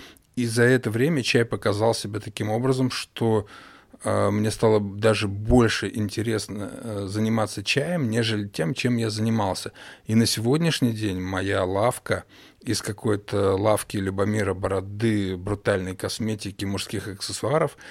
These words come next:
переросла в чайную лавку Любомира, в которой пока ещё можно купить что-то для бороды, но акцент уже на локальных производителях. Я очень сильно сузил, э, ассортимент до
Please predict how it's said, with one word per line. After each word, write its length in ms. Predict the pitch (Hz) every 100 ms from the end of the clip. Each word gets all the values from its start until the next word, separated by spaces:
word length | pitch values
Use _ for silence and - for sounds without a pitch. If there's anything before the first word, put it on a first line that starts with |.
| - _
переросла 840 | 110 107 98 98 95 - 95 90 -
в 80 | -
чайную 500 | - 113 95 87 85
лавку 380 | 90 90 - 95
Любомира, 680 | 87 87 87 98 151 156 120 - -
в 60 |
которой 400 | - 110 127 107
пока 380 | 92 117 - 120
ещё 300 | 92 85 -
можно 360 | - 113 98 87
купить 320 | - - 101
что-то 360 | - 98 92 101
для 220 | 104 90
бороды, 540 | 92 95 101 151 185 - - - -
но 180 | 120 117
акцент 460 | 104 - 165 175 143
уже 380 | 113 110 110 98
на 600 | 113 110 107 98 92 90 - - - - -
локальных 500 | 101 95 104 95 95
производителях. 1120 | - 107 117 123 175 185 160 147 135 - -
Я 300 | 117 107 110 -
очень 340 | 127 110 104
сильно 380 | 98 - 110 92
сузил, 880 | 90 - - _ 135 117 107 101 95
э, 260 | - 104 101
ассортимент 800 | 107 107 117 110 143 180 202 202 - - _ - 127
до 580 | 135 107 107 127 165